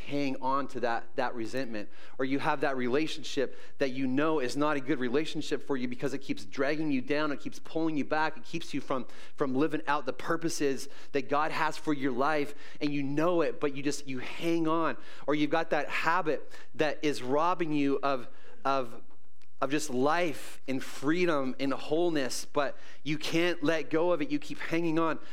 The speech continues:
And today we're starting this brand new series. You saw the, the picture. It's called The Resurrected King. And we're gonna be just looking at, uh, diving deep into the cross and the empty tomb and everything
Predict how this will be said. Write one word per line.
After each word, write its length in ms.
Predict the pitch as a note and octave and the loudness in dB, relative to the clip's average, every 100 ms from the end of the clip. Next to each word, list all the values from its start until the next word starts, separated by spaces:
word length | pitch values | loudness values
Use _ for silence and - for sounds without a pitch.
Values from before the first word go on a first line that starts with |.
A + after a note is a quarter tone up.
| - - | -2 -2
And 120 | D#3 D3+ | -2 0
today 240 | D#3+ G3+ | 2 2
we're 80 | F#3 | 2
starting 400 | - F#3 F#3+ F3+ | 2 2 2 2
this 160 | - | 2
brand 280 | C#3 E3+ F3+ | 2 2 2
new 120 | F#3 | 2
series. 520 | E3 - E3+ D3 D3+ - - - - - - - - | 0 2 4 4 2 0 -2 -2 -2 -2 -2 -2 -2
You 60 | B2 | 0
saw 200 | F3+ D#3+ | 2 2
the, 100 | D#3 - | 0 -2
the 80 | |
picture. 520 | C3+ E3+ - D#3 C#3 - - - | 0 0 0 0 0 0 -2 -2
It's 120 | C#3+ | 0
called 160 | F3+ D3 | 0 0
The 80 | |
Resurrected 800 | C#3 C3+ F3+ F#3+ G3 F#3+ F#3+ D#3+ | 2 2 2 2 2 2 0 -2
King. 440 | - - E3 A#2 - - - - - | -2 0 0 0 -2 -2 -2 -2 0
And 120 | D#3 | 2
we're 100 | E3 | 2
gonna 120 | G3+ | 2
be 80 | G#3 | 2
just 240 | F3+ - D#3+ | 0 0 2
looking 380 | F3+ G#3+ G#3+ | 2 2 0
at, 260 | E3 D#3+ D3+ - - - - - - | 2 0 0 -2 -2 -2 -2 -2 -2
uh, 100 | D3 - - - C#3+ | -2 -2 -4 -2 0
diving 440 | F3 G#3 G#3+ E3 | 2 2 0 0
deep 300 | G3+ G#3+ - | 0 0 0
into 680 | E3+ E3+ - F3+ E3+ D3+ C#3 - - - - - - - D#3+ | -2 0 -2 0 2 2 0 -2 -2 -4 -4 -4 -4 -4 -2
the 140 | D#3 | -2
cross 760 | - F3+ G3 G3+ D#3+ - - - | 0 2 2 2 0 0 -2 0
and 120 | D#3+ | 0
the 100 | D#3+ | 2
empty 200 | F3+ - | 0 0
tomb 500 | - - F#3+ F#3+ F3 D#3+ | -2 0 2 2 2 0
and 100 | D3+ | 0
everything 640 | D#3 F#3 F#3+ F#3+ F#3+ F3 | 0 0 0 0 0 0